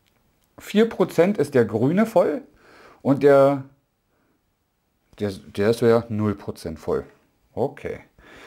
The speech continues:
Brauchen beide so um die über sechs Stunden zum Laden.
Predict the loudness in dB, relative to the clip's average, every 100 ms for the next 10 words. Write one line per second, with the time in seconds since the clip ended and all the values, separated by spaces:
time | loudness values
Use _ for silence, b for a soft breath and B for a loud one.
0 | B B _ _ _ _ 0 4 4 4
1 | 2 4 2 0 -4 -4 -6 -8 -4 -2
2 | -2 -8 -8 -8 -8 -8 -6 -4 -2 0
3 | -2 -4 -8 -10